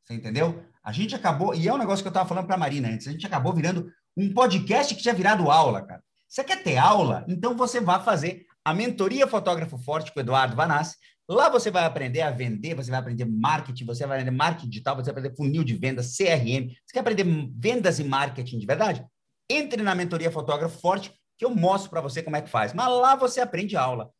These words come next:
Se você quiser ter sacadas e dicas, você assista os nossos vídeos do YouTube,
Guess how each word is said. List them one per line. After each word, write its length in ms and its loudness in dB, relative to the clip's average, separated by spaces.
Se 140 -16
você 240 -6
quiser 420 0
ter 140 -2
sacadas 720 0
e 60 -4
dicas, 440 -6
você 360 -4
assista 760 0
os 140 2
nossos 420 0
vídeos 340 -2
do 100 -4
YouTube, 560 0